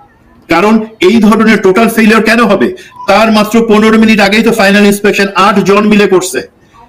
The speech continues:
যাদের হাতে সেই অফিসার তার জীবনটা দিয়ে রাখছে যে, "ভাই, তোমরা ইন্সপেকশন করে বলো, ঠিক আছে, আমি উঠতেছি, আমার সোলো ফ্লাইট, ফ্লাইট।" সেটা সেখানে এটা হলো।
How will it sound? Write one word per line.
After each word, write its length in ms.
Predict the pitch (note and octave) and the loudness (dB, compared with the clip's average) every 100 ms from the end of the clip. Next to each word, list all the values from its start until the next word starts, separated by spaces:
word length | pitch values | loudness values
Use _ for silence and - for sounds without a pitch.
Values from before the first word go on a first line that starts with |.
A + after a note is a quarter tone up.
| _ | _
যাদের 340 | - D#3 G#3 G#3 | -6 -2 -2 -2
হাতে 340 | G#3 A#3 C4 - - | -2 0 -2 -4 -4
সেই 200 | F#3+ F#3 | -2 0
অফিসার 500 | E3 - G3+ - G#3 | -2 -2 -2 0 -2
তার 440 | G3+ F#3+ G3 - _ _ | 0 -2 -4 -12 _ _
জীবনটা 500 | B2+ E3+ G3 G3 G3+ | -4 0 0 0 -2
দিয়ে 220 | - F3 F3+ | 0 2 2
রাখছে 260 | D#3 E3 | 0 -2
যে, 120 | D3+ | -2
"ভাই, 240 | C3+ F#3+ E3+ - - | 0 0 -2 -4 -2
তোমরা 220 | E3+ G3 | 0 2
ইন্সপেকশন 380 | F#3 F#3+ F3+ F3+ | 2 0 -2 -2
করে 160 | F3+ | 0
বলো, 180 | F3 F3+ | 0 0
ঠিক 160 | F3+ F3+ | 0 -2
আছে, 160 | F#3 | -2
আমি 140 | D#3+ D#3+ | 0 0
উঠতেছি, 280 | D#3+ F3+ | 0 -2
আমার 140 | E3 D#3 | 0 -2
সোলো 260 | F3 F3+ | 0 0
ফ্লাইট, 200 | F3+ B2 - - _ - | 0 -2 -4 -12 _ -4
ফ্লাইট।" 240 | D#3 C#3 | -2 -2
সেটা 320 | - C3+ A2+ E2+ _ _ _ _ - _ - | -4 -6 -6 -8 _ _ _ _ -20 _ -8
সেখানে 420 | - F3+ A3 C#4 - _ _ _ _ - - - _ _ - _ | -4 0 0 0 -4 _ _ _ _ -20 -20 -20 _ _ -20 _
এটা 180 | F#3+ A#3+ | -2 0
হলো। 420 | A3 A#3+ E3+ - | 0 0 -2 -4